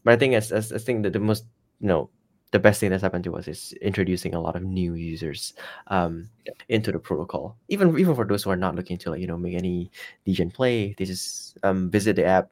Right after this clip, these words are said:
Speaker 1: go into the Pendle, Pendle Earn, which is our simpler U I, um, and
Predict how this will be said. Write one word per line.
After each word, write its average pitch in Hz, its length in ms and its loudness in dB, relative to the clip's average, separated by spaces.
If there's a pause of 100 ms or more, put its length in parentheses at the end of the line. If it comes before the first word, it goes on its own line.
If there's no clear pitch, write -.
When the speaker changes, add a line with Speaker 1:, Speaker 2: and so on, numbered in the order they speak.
(280)
Speaker 1:
go 101 120 0
into 95 140 0
the - 80 -4
Pendle, 90 220 -2
Pendle 95 300 2
Earn, 87 340 -2
which 82 140 -8
is 82 120 -10
our 82 240 -8 (300)
simpler 92 380 0
U 87 180 2
I, 87 320 0 (480)
um, 92 580 2 (120)
and 92 360 -6